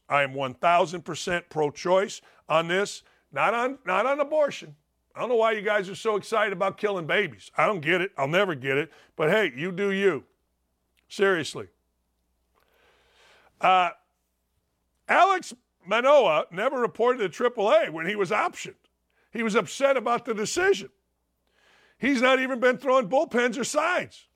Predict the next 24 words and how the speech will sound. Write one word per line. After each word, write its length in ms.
He 100
plays 280
for 140
the 80
Tol-, 460
Toronto 420
Blue 280
Jays. 500
Yeah? 380
What 160
are 40
you 60
gonna 160
do? 300
Go 120
get 220
him, 100
Alex. 360
You'll 140
show 380
him. 60
Hell 280
yeah. 400
Uh, 260